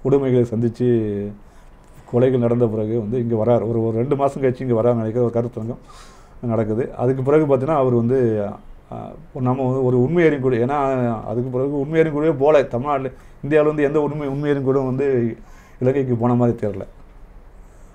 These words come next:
அ, அப்போ வந்து அவரை வந்து, அவரு, அவர் முயற்சி எடுக்கிறேன்னு சொல்லிட்டு, சொல்லிட்டு போனாரு. ஆனா அதுக்குள்ளேயே பார்த்தீங்கன்னா, ஒரு மூணு மாதத்துல,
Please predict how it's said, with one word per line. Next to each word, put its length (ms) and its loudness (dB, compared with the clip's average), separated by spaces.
அ, 40 -12
அப்போ 240 0
வந்து 180 4
அவரை 340 6
வந்து, 580 2
அவரு, 220 2
அவர் 180 4
முயற்சி 260 4
எடுக்கிறேன்னு 240 2
சொல்லிட்டு, 280 0
சொல்லிட்டு 320 0
போனாரு. 260 -2
ஆனா 260 -2
அதுக்குள்ளேயே 420 2
பார்த்தீங்கன்னா, 320 0
ஒரு 100 -2
மூணு 280 0
மாதத்துல, 480 -4